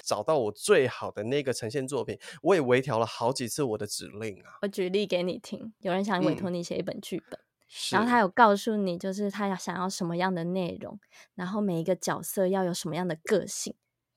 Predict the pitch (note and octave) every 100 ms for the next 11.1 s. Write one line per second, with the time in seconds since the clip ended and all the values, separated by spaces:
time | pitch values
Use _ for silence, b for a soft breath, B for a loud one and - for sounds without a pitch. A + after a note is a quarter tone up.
0 | - A2 - _ _ _ _ _ C4 F#3+
1 | F#3+ G3 - _ - A3 G3+ G3 F#3+ E3+
2 | G3 F#3 A#3+ G3+ A3 F#3+ - A#3+ F#3+ -
3 | - - G3+ - - - - A2+ - -
4 | - G3 G3 F#3 F3+ G3 - A3 G3+ -
5 | - - - _ F3+ E3+ G3 F3+ D#3+ F#3
6 | F3 G3+ F3+ E3+ E3+ F#3+ F#3+ - G3 G3
7 | A3 E3+ E3 - E3+ - A#3+ - F3+ C#3+
8 | - G#3+ _ C#3+ A2 G#2+ F3 G3 A3+ G3+
9 | G#3 G3 E3 E3 G#3 - E3+ D#3+ E3+ -
10 | - - E3+ E3+ F3+ E3+ G#3+ G3+ F#3+ F3+
11 | -